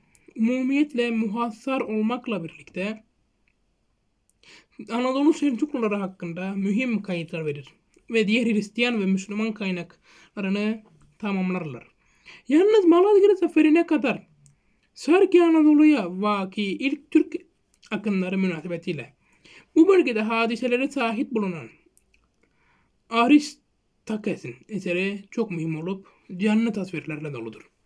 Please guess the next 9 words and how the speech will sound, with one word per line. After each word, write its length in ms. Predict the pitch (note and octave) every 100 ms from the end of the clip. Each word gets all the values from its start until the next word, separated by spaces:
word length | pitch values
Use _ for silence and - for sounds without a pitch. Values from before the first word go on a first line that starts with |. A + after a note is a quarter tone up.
| _ _ _ _ _ _
Sarki 460 | - D4+ A4 G#4 G4
Anadolu'da 440 | F4+ E4 D#4 D#4+
yaşayan 380 | E4+ D#4 A3 F3+
Süryani 640 | F#3 A#3+ B3 B3 C4+ D#4+
tarihçileri 640 | D4+ C#4+ C4 A3 G3 F#3 G#3+
umumiyetle 800 | A#3 A3+ A#3 B3 A#3+ F3+ F#3 G#3+ _ _ _ _ _ B3
Bizantlılara 800 | D#4 F4+ F4 B3+ A3 G#3 F#3+ F3+
karşı 360 | F3 D#3 G#3
Türklere 540 | G#3 F#3+ F3 E3+ G#3+